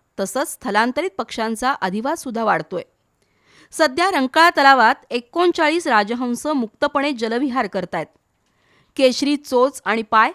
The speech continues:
बागदार मान, चालण्यात एक प्रकारचा डौलदार रुबाब असणारे हे पांढरे शुभ्र तसंच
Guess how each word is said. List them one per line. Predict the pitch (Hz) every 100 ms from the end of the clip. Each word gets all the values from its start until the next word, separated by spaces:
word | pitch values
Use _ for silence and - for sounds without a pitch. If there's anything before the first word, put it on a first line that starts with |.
| _ _ _ _
बागदार | 202 233 226 233 294 294
मान, | 247 226 339 _ -
चालण्यात | 277 269 330 349
एक | 320
प्रकारचा | 277 262 277 269 294 302
डौलदार | 214 226 247 247 311
रुबाब | 226 220 359 311
असणारे | 285 262 226 175 - - -
हे | 359
पांढरे | - 277 277 320 359
शुभ्र | - 294 269 180 - _ _ -
तसंच | 220 - 285 -